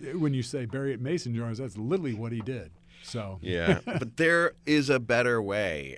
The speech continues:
Speaker 2: and there's also definitely a better way than,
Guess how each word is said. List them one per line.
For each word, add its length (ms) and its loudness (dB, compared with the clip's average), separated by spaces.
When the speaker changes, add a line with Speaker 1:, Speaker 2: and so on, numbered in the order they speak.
Speaker 2:
and 420 -4
there's 240 -2
also 380 0
definitely 680 -4
a 80 -4
better 300 -2
way 380 -4
than, 580 -6